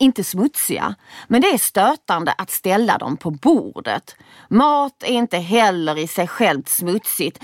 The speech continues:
men det är stötande att lämna hushållsredskap i sovrummet eller matrester på kläder, liksom det är stötande att lämna badrumsattiraljer i vardagsrummet, kläder på stolar, trädgårdsverktyg inomhus,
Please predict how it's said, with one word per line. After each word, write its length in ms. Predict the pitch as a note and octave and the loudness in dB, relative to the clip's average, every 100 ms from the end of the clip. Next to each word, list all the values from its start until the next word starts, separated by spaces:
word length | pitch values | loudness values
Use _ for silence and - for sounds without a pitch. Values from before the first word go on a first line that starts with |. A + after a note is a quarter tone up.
| - | -10
men 100 | - | -4
det 100 | A4 | 0
är 40 | D#4+ | 0
stötande 840 | - - G3+ A#3 E4+ - F#3 F3+ | -2 -2 2 2 0 -2 -2 0
att 140 | F#3 - | -4 -4
lämna 640 | F#3 G3 B3 B3+ G#3 F#3 - - | 0 2 4 4 2 -2 -4 -4
hushållsredskap 1200 | A3 B3 B3+ - G#3+ F3 - D#3 - - E3 - | 2 2 2 -2 -4 -4 -4 -4 -4 -2 -2 -2
i 60 | F3 | -8
sovrummet 880 | - D4 G4 F4+ A3 F#3 E3+ - - - - | -2 0 0 0 -2 0 -2 -2 -8 -20 -4
eller 220 | - E4+ | 0 2
matrester 680 | E4 D#4+ F4+ B3 G3+ - A#2 | 4 4 2 -6 -8 -8 -10
på 140 | - | -10
kläder, 600 | - A3+ C3+ B2+ B2+ C3 - - - | -2 2 2 2 -2 -4 -6 -16 -2
liksom 440 | C4 A3+ G#3 F#3 | -2 0 0 0
det 80 | G3 | 0
är 80 | F#3 | -2
stötande 880 | - - F#3 A3+ - D#3 E3 D#3+ | -2 2 2 2 -2 0 0 0
att 240 | - F#3 F3+ | -2 -4 -2
lämna 460 | F3+ G3 G3+ E3 | 0 0 2 0
badrumsattiraljer 1500 | D#3+ D#3+ F3 G3 F3+ E3+ - F#3+ F#3 - F3 E3+ E3+ E3 E3 | 0 2 2 0 -2 -6 -4 -6 -6 -8 -2 0 0 -2 -4
i 100 | F3 | -4
vardagsrummet, 880 | F3+ F#3+ E3 - - F3 E3 D#3 - | -2 0 0 -2 -4 -4 0 -2 -2
kläder 480 | - A3+ F#3 E3 D#3 | 0 2 2 0 -4
på 140 | - | -6
stolar, 580 | F3 - F#3 G#3 F#3 D3 | -8 0 0 2 2 2
trädgårdsverktyg 1300 | - - F#3+ G#3 G3+ F3+ - F3+ E3 - - F#3 E3 - | 0 0 2 2 0 -4 -4 0 0 0 -4 -4 -4 -6
inomhus, 680 | G3+ G3+ E3+ F#3 F3 E3+ | -4 -2 0 0 -2 -2